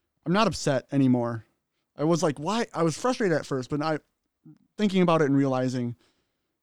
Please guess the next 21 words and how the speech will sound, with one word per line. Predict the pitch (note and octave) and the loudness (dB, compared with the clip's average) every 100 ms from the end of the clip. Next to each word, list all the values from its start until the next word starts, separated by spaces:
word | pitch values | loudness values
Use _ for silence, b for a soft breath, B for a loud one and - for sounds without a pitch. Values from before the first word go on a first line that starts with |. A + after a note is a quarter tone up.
| _ _ _ _ _ _ | _ _ _ _ _ _
three | - B3+ | 2 4
four | C4+ G3 | 4 2
three | F#3 E3 | 2 0
said | - C3+ | 0 0
they're | C#3+ G3 | 2 4
releasing | E3+ D3+ C#3+ D3 | 4 2 2 2
this | C3 - | 0 0
when | C3 C#3 B2 | -4 -2 -2
it's | - | -6
done. | B2 A2+ G2 G2 - _ _ _ _ _ _ _ _ _ G3 | -10 -10 -10 -16 -20 _ _ _ _ _ _ _ _ _ 2
Out | C4 | 2
of | G#3+ | 4
nowhere, | D#3 D#3+ E3+ F3 F3 F3 - _ | 4 6 6 4 2 -2 -6 _
we | D#3+ | 0
get | E3 D3 | 2 2
a | |
date, | B2+ A#2 B2+ D#3 - - _ _ _ | -2 -4 -6 -6 -12 -20 _ _ _
and | D#3+ E3 | 0 4
now | E3+ | 4
it's | E3 - | 2 0
like, | C#3 B2+ | -2 -2